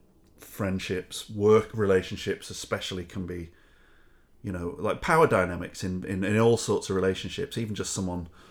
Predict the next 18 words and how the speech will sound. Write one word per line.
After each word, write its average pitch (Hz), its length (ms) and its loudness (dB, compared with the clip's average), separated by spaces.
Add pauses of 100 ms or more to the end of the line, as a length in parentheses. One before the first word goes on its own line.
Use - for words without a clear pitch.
(1120)
being 92 240 -4
shitty - 520 -6
to 98 100 -4
you 90 200 -4
in 87 100 -6
the 87 80 -8
street 101 460 -4
or 87 140 -6
fucking, 87 600 -10
like, 90 400 -12
shouting 95 420 -6
at - 120 -6
you 87 240 -8 (760)
in 98 120 -6
the 82 60 -10
traffic 110 640 -6
or 95 140 -4
whatever. 104 420 -2